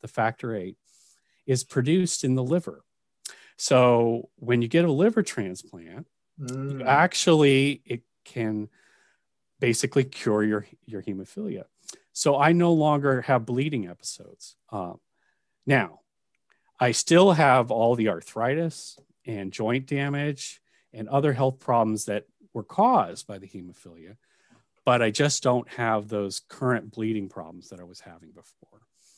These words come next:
Speaker 1: And it was really hard to accept for a while. I mean, you know, I didn't realize, you know, that I, not only had I learned how to, uh,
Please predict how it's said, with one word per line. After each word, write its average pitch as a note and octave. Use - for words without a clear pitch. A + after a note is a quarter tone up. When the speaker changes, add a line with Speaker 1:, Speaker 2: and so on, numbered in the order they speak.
Speaker 1:
And C3+
it D#3+
was B3
really G#3
hard F#3
to D#3+
accept D#3
for A2
a F#2+
while. F#2+
I A2
mean, C#3
you D3+
know, D#3
I D3+
didn't A#3
realize, D3
you C3
know, B2
that B2+
I, C3
not F#3
only A3+
had C#3+
I A2+
learned B2+
how A#2
to, F#2+
uh, F#2+